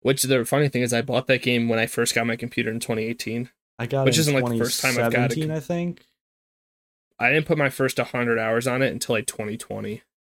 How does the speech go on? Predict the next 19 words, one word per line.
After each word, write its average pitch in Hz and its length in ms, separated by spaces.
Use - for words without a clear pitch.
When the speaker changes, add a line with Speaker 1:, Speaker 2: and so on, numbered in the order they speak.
Speaker 2:
That's - 180
crazy. 107 600
Speaker 1:
Yeah, 123 60
Speaker 2:
All 110 60
right, 92 220
Speaker 1:
that's 110 140
Speaker 2:
I - 40
think - 140
Speaker 1:
really 127 140
Speaker 2:
we've - 20
Speaker 1:
bad, 98 40
actually. 107 340
Speaker 2:
gone 107 100
on 104 120
long 101 180
enough 101 240
about 104 160
Dead - 100
Space, - 1040